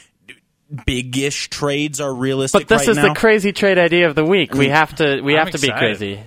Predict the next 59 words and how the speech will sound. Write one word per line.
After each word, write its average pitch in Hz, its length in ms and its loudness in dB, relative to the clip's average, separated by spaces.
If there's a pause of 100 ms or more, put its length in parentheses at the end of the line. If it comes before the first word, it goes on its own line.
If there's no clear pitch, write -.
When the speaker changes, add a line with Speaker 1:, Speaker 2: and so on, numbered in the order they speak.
(160)
Speaker 1:
Okay, 185 240 -2
all 190 120 -2
right. 131 160 -4
So 165 200 -6
if 190 240 -6
they 226 140 -2
did 196 180 -4
it 190 100 -4
now, 139 320 0
it 110 80 -4
would 135 240 -4
be 127 100 0
a 123 80 -2
little 117 220 -2
bit 113 140 0
crazy. - 360 4
Speaker 2:
<laughs> - 240 2
Speaker 1:
But - 140 0
Speaker 2:
Okay. 107 340 -4
Speaker 1:
realistically, 147 580 -2
I 120 40 -6
think 120 180 -8
it's, 113 100 -6
it's 120 160 -12
something 185 340 -6
that 240 120 -6
they, 202 140 -2
it 143 560 -4
could 214 280 -8
be 180 140 -4
something 160 320 -8
to 156 100 -4
look 151 200 -2
into 139 200 -6
maybe 135 280 -6
at 131 80 -6
the 120 100 -2
end 113 180 0
of 107 120 -6
this 120 180 -4
year 151 160 -4
or 160 40 0
at 160 100 -2
a 160 80 -2
trade, 120 260 -4
maybe 151 220 -2
even 175 220 -2
at 170 100 -2
a 160 40 -2
trade 131 280 -4
deadline 127 360 -2
this 127 200 -4
year, 120 180 -6
uh, 113 180 -2
depending 123 380 -6
on 120 80 -8
how 120 140 -4
things 117 280 -6
go. 110 280 -4